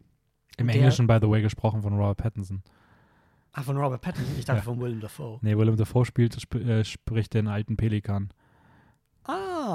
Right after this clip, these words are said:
Speaker 1: Ja,
Speaker 2: okay.
Speaker 1: Robert Pattinson spricht aber den Reiher, ist richtig
Speaker 2: Boah,
Speaker 1: wild.
Speaker 2: jetzt will ich ihn aber auch noch in der englischen Synchro, ehrlich gesagt, mehr reinziehen.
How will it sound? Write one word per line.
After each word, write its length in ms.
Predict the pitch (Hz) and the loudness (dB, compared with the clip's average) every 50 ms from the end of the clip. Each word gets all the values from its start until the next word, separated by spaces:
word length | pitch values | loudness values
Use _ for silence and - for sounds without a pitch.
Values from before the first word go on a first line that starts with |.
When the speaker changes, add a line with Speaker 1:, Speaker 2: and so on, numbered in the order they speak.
| 143 110 | 0 0
Speaker 1:
Ja, 160 | 110 113 107 101 - | 0 0 0 -2 -4
Speaker 2:
okay. 180 | - - - 285 | -8 -8 -4 0
Speaker 1:
Robert 180 | 110 113 113 | 2 2 4
Pattinson 320 | - 123 127 123 117 117 117 | 6 4 4 4 4 2 0
spricht 240 | - - 117 - 120 | 0 -4 -4 -4 -2
aber 100 | 104 101 | -2 -2
den 100 | 104 101 | -2 -2
Reiher, 280 | 101 98 101 98 98 101 | -2 -2 -2 -2 -2 -2
ist 160 | 98 - - | -4 -4 -6
richtig 200 | 98 - - 95 | -8 -6 -4 -4
Speaker 2:
Boah, 100 | 117 - - | -2 -2 0
Speaker 1:
wild. 40 | 147 139 | 0 -2
Speaker 2:
jetzt 160 | - - - | -2 -4 -4
will 100 | 165 165 | -4 -4
ich 100 | 165 - | -4 -4
ihn 80 | 156 151 | -4 -4
aber 180 | 147 143 143 | -2 -2 -2
auch 120 | 147 143 - | -2 -2 -2
noch 100 | 165 143 | -2 -2
in 80 | 151 | -2
der 200 | 151 151 147 156 | -2 -2 -2 2
englischen 340 | 202 208 147 156 151 - - | 2 2 2 2 -4 -6 -6
Synchro, 360 | 139 - 175 160 147 - 156 | -8 -6 -6 -8 -8 -8 -6
ehrlich 260 | 135 127 127 139 139 - | -6 -6 -6 -8 -10 -10
gesagt, 340 | 151 127 - 139 123 - - | -12 -12 -10 -12 -12 -12 -12
mehr 140 | 123 120 117 | -12 -12 -10
reinziehen. 420 | 113 117 127 135 - - 151 143 | -10 -12 -10 -10 -10 -10 -10 -12